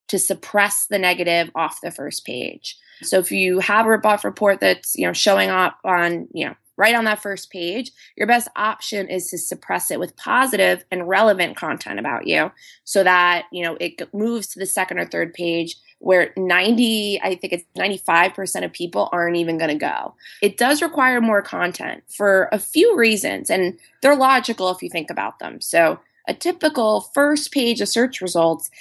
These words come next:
has, you know, about, you know, ten results. So you need at least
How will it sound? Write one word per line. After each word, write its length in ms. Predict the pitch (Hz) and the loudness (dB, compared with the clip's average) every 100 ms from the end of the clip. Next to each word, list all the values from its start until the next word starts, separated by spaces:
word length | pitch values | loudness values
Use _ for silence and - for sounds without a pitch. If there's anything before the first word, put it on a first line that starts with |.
| - - | -20 -2
has, 720 | - - 320 185 185 185 - _ _ _ - | 2 4 4 4 2 -2 -8 _ _ _ -4
you 80 | 196 | -2
know, 120 | - | 0
about, 540 | 214 175 - 226 240 233 | -2 -4 -2 0 0 0
you 120 | 220 190 | -2 -4
know, 140 | 180 - | -4 -8
ten 600 | - 226 208 208 214 208 _ _ _ _ | -2 2 4 2 -4 -8 _ _ _ _
results. 720 | 196 180 156 - - - - - _ _ _ | -4 0 0 -2 -10 -10 -10 -14 _ _ _
So 300 | - 240 208 | -4 4 4
you 220 | 196 220 370 | 4 2 2
need 260 | 311 277 | 2 2
at 200 | 208 180 - | 2 0 -2
least 800 | 214 330 247 190 180 - - | -6 -4 -2 -4 -8 -12 -16